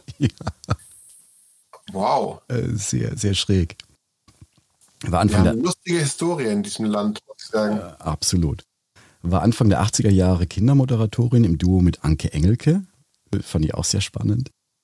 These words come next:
Speaker 1: Und hat vierundachtzig ein Duett mit Falco gesungen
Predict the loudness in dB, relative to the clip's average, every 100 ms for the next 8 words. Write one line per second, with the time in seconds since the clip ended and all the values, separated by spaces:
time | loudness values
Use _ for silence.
0 | _ _ _ _ _ _ 0 2 4 4
1 | 0 -4 -4 0 2 2 2 -4 -4 -2
2 | 0 0 0 -2 0 -2 0 0 -2 -4
3 | -2 -2 -2